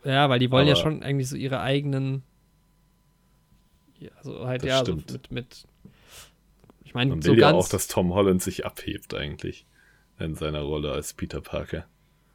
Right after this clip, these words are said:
Speaker 1: Mhm.
Speaker 2: Ja, man muss gespannt bleiben auf jeden Fall.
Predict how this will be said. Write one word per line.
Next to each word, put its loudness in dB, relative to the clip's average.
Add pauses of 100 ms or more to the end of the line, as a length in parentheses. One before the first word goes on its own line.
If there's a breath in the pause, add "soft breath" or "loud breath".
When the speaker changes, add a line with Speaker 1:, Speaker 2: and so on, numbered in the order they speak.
(600)
Speaker 1:
Mhm. -6 (2500)
Speaker 2:
Ja, -2
man -2
muss -4
gespannt -2
bleiben -4
auf -8
jeden -6
Fall. -10